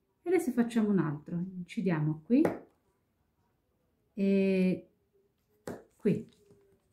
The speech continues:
ecco qua. Poi togliamo un po' dell'angolino dietro e questa è la prima zampetta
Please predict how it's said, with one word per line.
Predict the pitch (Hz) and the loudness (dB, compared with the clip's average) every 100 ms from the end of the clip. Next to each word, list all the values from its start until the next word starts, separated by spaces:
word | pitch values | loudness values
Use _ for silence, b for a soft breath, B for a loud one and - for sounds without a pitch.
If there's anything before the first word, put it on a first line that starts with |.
| _ _ _ _ - | _ _ _ _ -4
ecco | 277 190 | -4 -4
qua. | - 147 - _ _ _ - _ _ | -12 -18 -20 _ _ _ -20 _ _
Poi | - 240 | 2 4
togliamo | 220 196 202 185 160 151 151 - | 6 6 6 6 4 0 -2 -10
un | 196 | -10
po' | 165 202 | -2 0
dell'angolino | 180 170 170 170 175 185 170 | 2 4 4 6 6 6 6
dietro | 170 165 147 240 330 - - _ _ _ _ _ _ - - - | 6 2 0 0 0 -2 -16 _ _ _ _ _ _ -12 -8 -4
e | 403 | 2
questa | 269 247 - 302 - | 6 6 6 -2 0
è | 240 | 2
la | 262 | 2
prima | 269 220 226 | 2 2 4
zampetta | 233 220 - 151 - 185 180 | 4 2 2 -6 -8 -10 -10